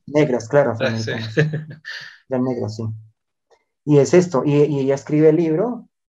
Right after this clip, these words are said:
Speaker 1: y lo publica, y pues el escándalo cuando se, se escucha, pues, las historias, porque revelan las historias de lo que ellas hacían,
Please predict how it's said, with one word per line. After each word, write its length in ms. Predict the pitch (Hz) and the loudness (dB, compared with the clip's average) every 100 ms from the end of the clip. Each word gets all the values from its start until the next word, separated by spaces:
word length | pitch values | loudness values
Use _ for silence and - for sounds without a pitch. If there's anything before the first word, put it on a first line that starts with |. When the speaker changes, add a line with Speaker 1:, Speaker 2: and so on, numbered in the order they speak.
| _ | _
Speaker 1:
y 100 | 143 | -2
lo 220 | 143 143 | 2 2
publica, 500 | - 127 127 151 151 | 0 -4 0 0 2
y 60 | 196 | -2
pues 320 | 202 151 143 | 0 -4 -2
el 140 | 131 135 | -6 -8
escándalo 560 | 127 - 131 131 139 | -10 -4 -2 0 -2
cuando 260 | 143 143 139 | -2 -4 -4
se, 220 | - 131 120 - | -4 -6 -6 -14
se 140 | - | -12
escucha, 400 | 120 110 113 120 | -12 -8 -6 -4
pues, 160 | 113 143 | -2 0
las 140 | 139 | 0
historias, 380 | 139 110 123 113 | -2 -6 -4 -4
porque 260 | 110 131 143 | -6 -4 -2
revelan 380 | 135 117 110 117 | -2 -2 -4 -4
las 120 | 127 | -6
historias 300 | - 117 110 | -6 -6 -6
de 80 | 127 | -6
lo 160 | 131 | -8
que 100 | - | -8
ellas 220 | 110 110 | -8 -6
hacían, 400 | 127 117 127 117 | -8 -10 -12 -12